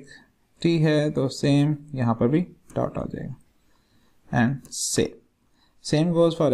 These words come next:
acceleration, तो A underscore T, this will be, हम एक्सेलरेशन को कॉपी कर लेते हैं इधर से। Hmm, this is a long expression,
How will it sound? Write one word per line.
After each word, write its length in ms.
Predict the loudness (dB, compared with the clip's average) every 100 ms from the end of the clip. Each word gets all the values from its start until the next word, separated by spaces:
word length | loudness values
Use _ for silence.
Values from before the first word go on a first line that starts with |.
| 0
acceleration, 540 | 0 0 0 0 -2 -2 _ _ -14
तो 40 |
A 380 | -6 0 2 4
underscore 480 | 2 2 2 0 0 -2 0
T, 220 | 2 0 -4 -4
this 160 | -2 0 2
will 240 | 2 2
be, 240 | 2 2 0 -4
हम 180 | -2 0
एक्सेलरेशन 500 | 0 0 2 2 2
को 100 | 2
कॉपी 300 | 2 0 0
कर 180 | 2 2
लेते 240 | 2 0
हैं 80 | 0
इधर 120 | 0
से। 200 | 0 -2 -4 -10 _ _ _ _ _ _ _ _ _ _ _ _ _ -20 _ _ _ _ _ _ _ _ _ _ _ _ _ _ _ _ _ _ _ _ 2
Hmm, 220 | 4 2
this 100 | 0
is 160 | 2
a 60 | 4
long 260 | 4 4 2
expression, 560 | -2 0 0 0 -4